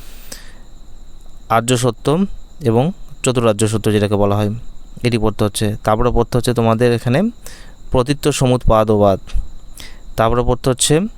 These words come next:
কর্মবাদ, এরপরে পড়তে হবে তোমাদের এখানে নৈরাত্যবাদ এবং সবশেষে পড়তে হচ্ছে ক্ষণিকত্ববাদ। এরপরে তোমাদের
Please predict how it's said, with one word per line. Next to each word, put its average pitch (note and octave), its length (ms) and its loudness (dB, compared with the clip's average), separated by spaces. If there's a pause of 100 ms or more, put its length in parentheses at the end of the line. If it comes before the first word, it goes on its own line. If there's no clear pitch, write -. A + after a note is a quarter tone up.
(2500)
কর্মবাদ, A2 500 2 (1700)
এরপরে C3 280 2
পড়তে C3 220 0
হবে A#2+ 200 4
তোমাদের A2+ 300 4
এখানে A2 220 2 (280)
নৈরাত্যবাদ A#2 640 2 (220)
এবং A2 160 4 (160)
সবশেষে A#2 400 0
পড়তে A2 220 0
হচ্ছে A#2 200 -2 (400)
ক্ষণিকত্ববাদ। G#2+ 580 2 (1800)
এরপরে B2 280 2 (460)
তোমাদের A#2+ 360 4